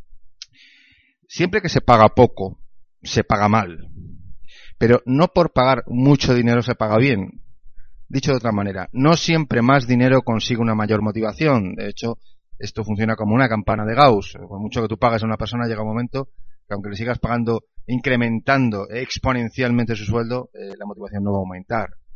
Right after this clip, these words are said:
Eh, conviene pensar que muchas personas valoran tanto más que el dinero, pues, el poder disfrutar de más tiempo libre, del clima de trabajo agradable,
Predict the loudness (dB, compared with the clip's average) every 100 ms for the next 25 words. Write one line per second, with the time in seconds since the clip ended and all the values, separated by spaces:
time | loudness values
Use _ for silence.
0 | -18 -20 -20 -16 -16 -2 4 4 6 4
1 | 2 0 0 -2 0 0 0 0 -2 -2
2 | 2 2 2 -8 -16 _ _ _ -2 4
3 | 6 6 4 2 4 2 0 -2 -4 -2
4 | -2 -2 -2 -8 -14 -8 -6 -2 0 0
5 | -2 -8 -8 -6 -8 -8 -8 -6 -2 0
6 | 0 -2 -4 -8 -6 -6 -6 -6 -6 -4
7 | 0 0 0